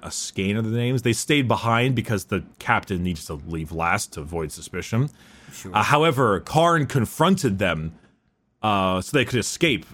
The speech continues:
Speaker 1: and declared them as traitors. And a battle
Speaker 2: Oh.
Speaker 1: erupt-, a battle erupted,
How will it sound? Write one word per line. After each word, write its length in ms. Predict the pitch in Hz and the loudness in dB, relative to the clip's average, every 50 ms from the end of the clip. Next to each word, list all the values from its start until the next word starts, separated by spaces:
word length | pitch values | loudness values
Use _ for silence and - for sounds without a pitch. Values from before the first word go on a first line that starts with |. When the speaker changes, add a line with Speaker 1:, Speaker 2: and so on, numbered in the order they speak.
| - | -2
Speaker 1:
and 160 | 135 131 123 117 | 0 2 2 2
declared 400 | 123 - - - 151 143 135 110 | 2 0 2 2 4 4 4 4
them 160 | 131 113 98 | 2 2 0
as 100 | 90 - | 0 -2
traitors. 680 | - - - 185 180 151 101 80 80 85 - - - _ _ _ _ _ _ _ _ _ _ _ _ _ _ _ _ _ - - - | -4 -4 0 2 2 2 2 -2 -2 -4 -4 -6 -8 _ _ _ _ _ _ _ _ _ _ _ _ _ _ _ _ _ -12 -4 0
And 320 | 135 127 123 113 110 110 - | 0 2 2 2 0 2 2
a 80 | 127 | 2
battle 460 | 117 156 151 151 170 170 156 147 135 117 | 4 4 4 6 6 6 6 6 6 6
Speaker 2:
Oh. 80 | 110 123 | 4 4
Speaker 1:
erupt-, 320 | 120 123 120 117 113 - - _ - - | 4 4 4 2 2 -2 -10 _ 0 0
a 80 | 135 | 2
battle 320 | 113 151 147 165 180 175 147 | 4 4 4 4 4 4 4
erupted, 640 | 127 113 120 110 95 - - 104 92 90 101 95 | 4 4 4 2 2 0 -2 -2 -2 0 -2 -4